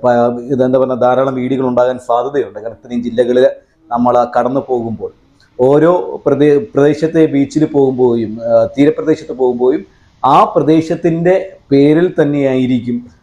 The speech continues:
ആ വീഡിയോസുകൾ നമ്മുടെ YouTube ചാനലിൽ വരിക. അപ്പോൾ നിങ്ങളുടെ support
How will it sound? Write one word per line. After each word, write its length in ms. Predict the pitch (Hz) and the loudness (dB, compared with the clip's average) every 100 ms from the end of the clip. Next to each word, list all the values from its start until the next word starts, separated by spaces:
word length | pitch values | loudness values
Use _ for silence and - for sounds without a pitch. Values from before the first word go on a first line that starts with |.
| - 123 | -2 0
ആ 20 | 135 | 0
വീഡിയോസുകൾ 500 | 127 123 139 139 143 135 | -2 0 0 0 0 0
നമ്മുടെ 200 | 123 120 120 | 0 0 0
YouTube 280 | 120 123 117 120 | 2 0 0 0
ചാനലിൽ 400 | 113 113 113 117 113 - | -2 -2 -2 -2 -2 -2
വരിക. 240 | 113 131 190 208 - _ _ - | 0 2 0 -2 -8 _ _ -6
അപ്പോൾ 140 | 156 147 | -2 -2
നിങ്ങളുടെ 300 | 139 139 143 - - | -2 2 2 0 -4
support 480 | 123 - 156 151 | -4 0 0 2